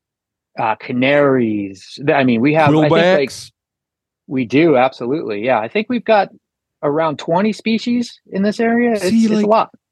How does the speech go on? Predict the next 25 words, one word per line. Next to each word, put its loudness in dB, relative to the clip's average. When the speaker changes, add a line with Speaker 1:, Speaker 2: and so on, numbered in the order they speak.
Speaker 2:
here's 0
a -2
some 2
of, 0
some 0
of 2
those 2
non-pelagic 0
rockfish -2
are -4
so 0
sensitive. 0
Like, -2
there 2
are, 0
you 0
can't 2
fish 0
non-pelagic 0
rockfish -2
around 2
our 2
cabin 0
in 0
Alaska. -2